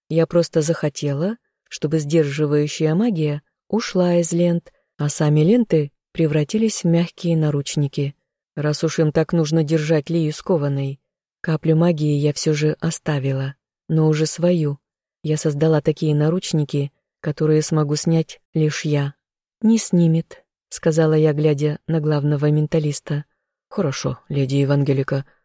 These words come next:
под вашу ответственность", недовольно проговорил он.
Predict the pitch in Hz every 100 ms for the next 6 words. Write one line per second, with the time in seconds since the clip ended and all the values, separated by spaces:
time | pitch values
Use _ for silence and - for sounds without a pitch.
0 | _ - 139 131 139 170 - 202 202 160
1 | - 143 143 - - 143 143 139 - _
2 | _ _ _ 165 156 156 160 156 151 151
3 | 147 156 156 151 151 151